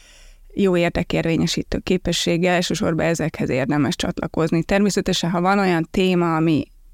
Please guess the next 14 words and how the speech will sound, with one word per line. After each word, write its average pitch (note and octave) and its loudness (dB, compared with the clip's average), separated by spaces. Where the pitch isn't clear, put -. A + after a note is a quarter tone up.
nem F#3+ 2
fednek D3+ -2
le D3 0
ezek - -4
a - -2
meglévő G3 2
szervezetek, G#3 0
akkor - -2
mindig F3 2
lehet D3+ -2
újat D#3+ -2
alapítani. - -4
De F3+ 0
a D3+ -2